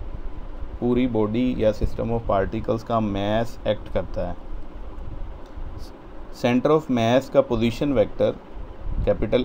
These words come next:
R से represent किया गया है और ये कैपिटल R कुछ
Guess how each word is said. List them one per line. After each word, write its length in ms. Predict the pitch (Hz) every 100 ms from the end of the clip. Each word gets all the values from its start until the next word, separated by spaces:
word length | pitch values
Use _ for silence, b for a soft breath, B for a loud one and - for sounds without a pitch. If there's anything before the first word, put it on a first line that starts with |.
| -
R 200 | 104 101
से 140 | - 120
represent 520 | 113 120 120 120 117
किया 140 | 120 117
गया 220 | 117 120
है 180 | 120 117 - - - - - -
और 180 | 117 113
ये 140 | 123 127
कैपिटल 420 | 113 117 123 123
R 460 | 107 104 104 110 -
कुछ 200 | 123 120